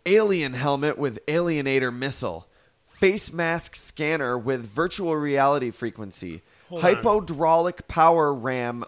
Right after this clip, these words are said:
Speaker 1: arm and pincer arm. Wait a minute. Hypodrolic power ram
Speaker 2: Hypodrolic?
Speaker 1: arm?
Speaker 2: Hypodermic?
Speaker 1: Hypodrolic. Does that mean it's, it's really, really hydraulic?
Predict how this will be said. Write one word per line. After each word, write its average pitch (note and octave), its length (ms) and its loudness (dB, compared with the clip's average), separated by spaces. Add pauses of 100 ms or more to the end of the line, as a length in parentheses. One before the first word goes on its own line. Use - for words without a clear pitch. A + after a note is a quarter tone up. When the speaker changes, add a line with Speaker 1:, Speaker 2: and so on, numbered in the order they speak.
Speaker 1:
arm A#2 500 0
and A#2+ 240 -10
pincer D#3+ 500 -6
arm. F2 380 -8 (580)
Wait G3 160 6
a F#3 40 2
minute. D3+ 180 -2
Hypodrolic D#3+ 960 -2 (600)
power D#3+ 460 -4
ram F#3 260 -6 (140)
Speaker 2:
Hypodrolic? G#3+ 720 -2
Speaker 1:
arm? E4 80 -12 (520)
Speaker 2:
Hypodermic? E3 760 -6 (500)
Speaker 1:
Hypodrolic. B2+ 680 -14 (200)
Does A#2+ 180 -12
that C#3 160 0
mean D3+ 180 -10
it's, A#2+ 200 -12
it's C#3+ 160 -8
really, D3 400 -2
really D3 460 -4
hydraulic? C3+ 840 -2